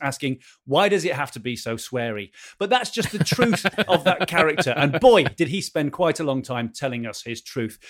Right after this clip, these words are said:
Speaker 1: Sporting his traditional look of one of the aliens from Close Encounters has scored a sponsorship deal with Uniqlo, he
Speaker 2: <laughs>
Speaker 1: sat and gesticulated like, like Jurgen Klopp with a wasting disease as he spent seven hours detailing governmental failures over covid. Seven hours, Andrew!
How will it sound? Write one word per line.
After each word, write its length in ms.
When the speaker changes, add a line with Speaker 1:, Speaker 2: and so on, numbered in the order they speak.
Speaker 1:
Sporting 460
his 160
traditional 400
look 260
of 240
one 180
of 80
the 160
aliens 380
from 140
Close 340
Encounters 560
has 140
scored 240
a 40
sponsorship 560
deal 200
with 200
Uniqlo, 880
he 80
Speaker 2:
<laughs> 0
Speaker 1:
sat 440
and 120
gesticulated 840
like, 240
like 220
Jurgen 440
Klopp 320
with 120
a 40
wasting 380
disease 420
as 160
he 100
spent 280
seven 400
hours 420
detailing 460
governmental 480
failures 440
over 220
covid. 300
Seven 480
hours, 380
Andrew! 500